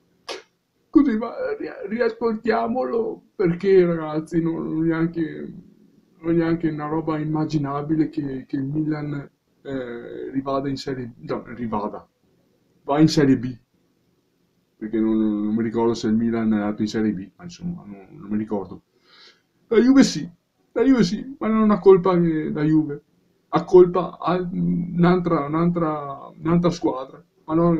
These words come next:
ma non la Juve per andare in Serie B. Il Milan mi pare che è ri-, è rindato in Serie B, ma non mi ricordo, però non, non va bene,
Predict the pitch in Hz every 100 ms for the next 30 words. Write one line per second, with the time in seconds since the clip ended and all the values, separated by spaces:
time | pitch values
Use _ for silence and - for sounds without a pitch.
0 | 147 143 147 170 156 139 147 139 131 131
1 | 135 131 127 120 131 - _ _ - 220
2 | 214 208 180 185 - _ _ _ _ _
3 | _ _ _ _ _ - 190 202 196 185
4 | 190 165 170 156 165 165 175 165 147 156
5 | 160 151 151 135 139 139 143 147 151 156
6 | 165 160 143 120 120 123 - _ _ _
7 | _ _ - 175 180 180 180 180 175 170
8 | 165 170 - - - - - 175 165 170
9 | 160 156 160 165 165 160